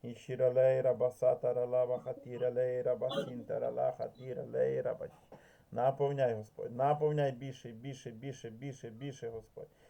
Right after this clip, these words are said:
Ще більше. Тетяну наповняй, Господь, ще більше. Алелюя, щира лейра баса. Да, да, ви жінки, ви чутливі, тому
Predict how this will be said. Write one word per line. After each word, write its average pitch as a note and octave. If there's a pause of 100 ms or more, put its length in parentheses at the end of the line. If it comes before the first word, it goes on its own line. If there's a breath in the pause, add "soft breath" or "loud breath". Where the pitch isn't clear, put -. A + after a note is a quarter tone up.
(160 soft breath)
Ще D3
більше. B2+
Тетяну D3
наповняй, A#2
Господь, C3
ще D3
більше. B2+ (960 soft breath)
Алелюя, C3+
щира B2
лейра C3
баса. B2
Да, D3
да, D#3
ви D3+
жінки, D3
ви D3
чутливі, D#3
тому D3